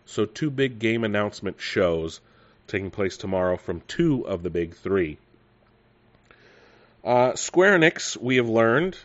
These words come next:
has lost two billion dollars worth of valuation, um, since the,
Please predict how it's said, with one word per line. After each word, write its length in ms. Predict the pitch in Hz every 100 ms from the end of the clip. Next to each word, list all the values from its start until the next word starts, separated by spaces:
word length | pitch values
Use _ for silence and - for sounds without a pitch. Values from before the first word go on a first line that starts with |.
| -
has 300 | - 131 127
lost 520 | 123 135 143 139 - - _ -
two 360 | - 240 254
billion 480 | 185 156 180 165 156
dollars 480 | 139 131 135 135 131
worth 260 | 117 120
of 100 | 117
valuation, 920 | 107 107 101 101 98 110 110 98 92 - _ _ _ _ _ _ - - _ _ _ _ _ _ _ _ _ _ -
um, 640 | 107 110 104 101 101 92 _ _ _ _ _ _ _ _ _ _ _ -
since 880 | - - 165 156 143 - - - - _ _ _ _ _ _ _ _ _ _ _ _ _ _ _ _ -
the, 720 | 101 110 113 113 113 110 110